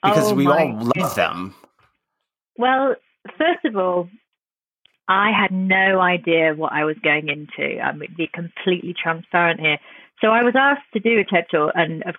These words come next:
Speaker 2: course, you know, huge honor, also insanely, you know, sphincter clenchingly intimidating by all the people that have gone before you.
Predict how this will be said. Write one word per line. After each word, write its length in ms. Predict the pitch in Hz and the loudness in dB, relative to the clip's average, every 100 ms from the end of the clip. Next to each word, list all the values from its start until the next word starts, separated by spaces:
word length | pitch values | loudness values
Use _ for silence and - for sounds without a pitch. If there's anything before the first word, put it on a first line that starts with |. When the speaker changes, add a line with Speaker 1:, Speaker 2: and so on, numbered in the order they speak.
| - | -2
Speaker 2:
course, 300 | 202 165 160 _ _ | 2 2 -2 _ _
you 100 | 202 | -6
know, 240 | 165 175 - _ | -4 -4 -8 _
huge 360 | - 233 208 | -2 0 2
honor, 380 | 156 147 156 185 - _ _ _ - | 0 -2 -2 -4 -6 _ _ _ 0
also 500 | 190 - 165 165 - | 0 2 2 2 -2
insanely, 1300 | - 190 185 - _ 214 208 214 196 180 170 160 165 - _ _ _ | -4 -4 -6 -14 _ 0 2 2 4 4 2 2 -2 -8 _ _ _
you 100 | 185 | -2
know, 240 | 175 170 170 _ _ - | 2 0 -2 _ _ -8
sphincter 460 | - 254 226 - 190 | -2 0 -2 -4 -6
clenchingly 1000 | - 202 196 196 196 185 175 175 170 160 | 0 0 0 -2 -2 -2 0 2 2 0
intimidating 920 | 165 170 202 185 180 160 156 - 175 | -4 -4 -2 0 0 0 0 -4 -6
by 240 | 165 165 165 | -2 0 0
all 120 | 165 | -2
the 80 | 170 | -2
people 280 | 190 170 | -4 -2
that 100 | - | -6
have 60 | 165 | -4
gone 320 | 180 165 165 | -2 -2 -4
before 400 | 156 - 180 180 | -10 -4 0 0
you. 260 | 160 147 | 0 -2